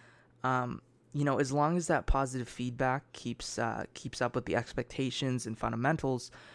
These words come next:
um, it can cause substantial deviation from equilibrium, right? Um, so a lot of people right now,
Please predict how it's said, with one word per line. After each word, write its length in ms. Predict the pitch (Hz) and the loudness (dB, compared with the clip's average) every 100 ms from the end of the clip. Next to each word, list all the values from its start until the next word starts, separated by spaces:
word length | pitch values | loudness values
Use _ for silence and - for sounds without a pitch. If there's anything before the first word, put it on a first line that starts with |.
| - - - | -20 -4 4
um, 280 | 123 117 - | 4 4 0
it 120 | - 139 | -2 2
can 160 | 160 | 2
cause 260 | - 143 139 | 4 4 4
substantial 920 | - 127 - 131 127 123 120 113 - - | 0 -2 0 4 4 4 4 2 0 -6
deviation 640 | - 120 113 110 113 - 110 | 0 2 4 4 4 0 -4
from 220 | 117 107 | -4 -6
equilibrium, 640 | 113 107 113 160 - - - | -6 -4 0 0 -2 -12 -14
right? 240 | 104 117 - - - - - - | -8 -8 -8 -16 -20 -20 -20 -8
Um, 380 | 120 113 104 - - | -2 0 -2 -8 -8
so 520 | - - 117 113 104 - _ | -2 2 4 2 -2 -8 _
a 40 | 123 | 0
lot 180 | 117 113 | 2 2
of 80 | |
people 240 | - 123 110 | 0 -4 -2
right 240 | 110 101 | -2 -2
now, 360 | 123 143 123 | 2 4 2